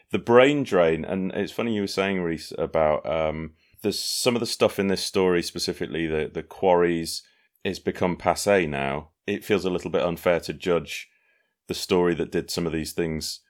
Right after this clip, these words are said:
if not first, at least very early on,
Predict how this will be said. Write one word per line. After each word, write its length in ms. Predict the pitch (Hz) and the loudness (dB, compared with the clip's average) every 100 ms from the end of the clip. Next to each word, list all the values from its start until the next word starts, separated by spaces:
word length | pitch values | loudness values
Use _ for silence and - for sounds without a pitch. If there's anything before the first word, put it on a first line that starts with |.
| _ _ _ _ - | _ _ _ _ -6
if 200 | 95 92 | -2 -2
not 180 | 82 | -2
first, 420 | - 107 82 - - | 2 6 6 4 -6
at 60 | |
least 200 | 80 80 | -6 -6
very 260 | - 80 78 | 0 2 2
early 220 | 80 76 78 | 2 0 2
on, 340 | 85 71 | 2 0